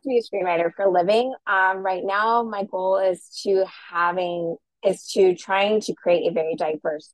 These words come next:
portfolio to offer to managers and or agents who are interested in my work, and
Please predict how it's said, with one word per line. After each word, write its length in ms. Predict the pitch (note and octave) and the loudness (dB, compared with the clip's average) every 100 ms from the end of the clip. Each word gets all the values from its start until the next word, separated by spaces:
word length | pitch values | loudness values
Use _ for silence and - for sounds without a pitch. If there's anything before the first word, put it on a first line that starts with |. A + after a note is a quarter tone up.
| - | -6
portfolio 880 | - _ - D#3 D3 F3 G#3+ C#4 D4+ - _ _ - | -6 _ -4 0 2 2 2 2 -2 -10 _ _ -6
to 80 | - | 0
offer 440 | D#3+ D3+ D3+ D3 - | 2 0 -2 -4 -4
to 320 | - D#3 D3+ C#3+ | -6 -4 -4 -2
managers 840 | G3 A#3+ A#3 A3 A3 G#3 G3+ G3+ - _ _ _ - | 2 6 6 4 2 4 4 2 -2 _ _ _ -8
and 160 | D#3+ | -4
or 140 | D#4+ D#3 G3 | -2 -2 2
agents 680 | G3 - G3 F#3 F3 - - | 2 4 2 0 -4 -10 -4
who 80 | F3+ | 0
are 100 | D3+ | 0
interested 600 | E3+ D#3 D#3+ D3 - E3 | -2 -6 -6 -6 -6 -6
in 80 | D#3+ | -6
my 160 | D3 - | -4 2
work, 380 | F#3+ B3 - - _ _ _ - | 4 4 2 -20 _ _ _ -2
and 440 | F#3+ F#3 F#3 F#3 | 2 4 6 4